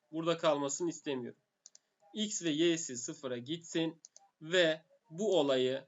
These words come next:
sürekli tekrarlasın. Buraya da yapıştırdım. Şimdi başlatıyorum. Bak kırmızıya değiyor, maviye değdiği zaman benim buradaki tabelam değişti.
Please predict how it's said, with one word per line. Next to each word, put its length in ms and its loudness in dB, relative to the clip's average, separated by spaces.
sürekli 600 -4
tekrarlasın. 880 -2
Buraya 300 0
da 60 -2
yapıştırdım. 560 -6
Şimdi 380 0
başlatıyorum. 720 4
Bak 300 -2
kırmızıya 560 4
değiyor, 480 4
maviye 580 4
değdiği 360 0
zaman 440 0
benim 380 4
buradaki 440 0
tabelam 640 0
değişti. 720 2